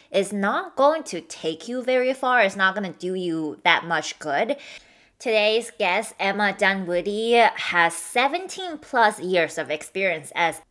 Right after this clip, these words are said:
a certified human behavioral specialist and qualified human design coach.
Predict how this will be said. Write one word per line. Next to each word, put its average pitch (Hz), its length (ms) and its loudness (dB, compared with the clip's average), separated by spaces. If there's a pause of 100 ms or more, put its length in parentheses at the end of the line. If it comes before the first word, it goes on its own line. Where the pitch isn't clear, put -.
(160)
a 190 120 0
certified 233 880 0
human 208 540 -4
behavioral 208 1000 2 (120)
specialist 220 760 -2 (100)
and 175 520 0
qualified 226 720 4
human 185 400 -6
design 156 420 -2
coach. - 400 -4